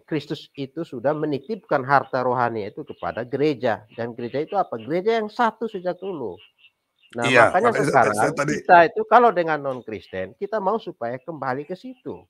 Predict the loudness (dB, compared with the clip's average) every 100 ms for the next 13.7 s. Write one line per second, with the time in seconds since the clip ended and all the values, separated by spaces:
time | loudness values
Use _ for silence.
0 | _ _ _ _ _ _ _ _ -10 -8
1 | -6 -2 0 0 -2 -2 -4 -4 -8 _
2 | _ _ -10 0 2 2 0 -4 -8 -8
3 | -6 -10 -12 -6 -2 0 -2 -6 -10 -10
4 | -10 -10 -10 -12 -12 -6 -6 -2 -4 -6
5 | -16 _ -20 _ _ _ _ -10 -4 -4
6 | 0 2 2 2 0 0 -2 -8 -10 -14
7 | -14 -8 -4 -4 0 0 0 -2 -2 -2
8 | 0 -2 2 2 2 -2 -2 -2 -2 -6
9 | -6 -6 -8 -10 -6 -2 -2 -2 -10 _
10 | -8 -4 -2 -2 -2 -2 -6 -4 -4 -2
11 | -2 -2 -4 -4 -4 -6 -6 -2 0 -2
12 | -4 -4 -4 -4 -8 -8 -6 -4 -4 -4
13 | -2 -4 -4 -6 -4 0 0